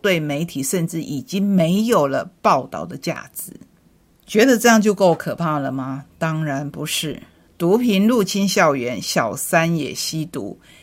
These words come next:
警政署统计三年间就有近一万两千名青少年碰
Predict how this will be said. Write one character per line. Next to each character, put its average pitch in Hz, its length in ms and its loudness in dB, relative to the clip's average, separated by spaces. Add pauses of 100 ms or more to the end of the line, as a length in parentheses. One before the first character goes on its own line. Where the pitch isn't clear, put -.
(160)
警 175 260 2
政 247 240 6
署 147 280 -4
统 139 260 -8
计 165 180 -4
三 175 320 2
年 156 220 -2
间 165 220 0
就 190 140 -2
有 151 140 0
近 156 380 -4
一 165 140 -4
万 170 520 2
两 135 380 -2
千 214 320 -2
名 170 300 0
青 170 200 -2
少 156 220 0
年 143 280 -6
碰 147 360 -2